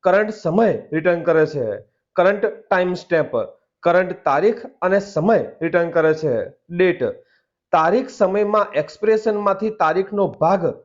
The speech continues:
કાઢે છે. ડેટ ડિફરન્સ બે તારીખ મૂલ્યો વચ્ચેના દિવસોની સંખ્યા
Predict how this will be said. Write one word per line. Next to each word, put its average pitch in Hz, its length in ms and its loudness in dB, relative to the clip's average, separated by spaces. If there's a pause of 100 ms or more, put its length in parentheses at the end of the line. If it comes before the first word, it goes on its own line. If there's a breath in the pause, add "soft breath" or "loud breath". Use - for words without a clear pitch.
(180)
કાઢે 170 280 2
છે. 135 220 -6 (640)
ડેટ 190 360 2
ડિફરન્સ 165 420 0 (500)
બે 190 240 2
તારીખ 202 440 0
મૂલ્યો 185 400 0
વચ્ચેના 180 420 0
દિવસોની 185 540 -2
સંખ્યા 147 580 -2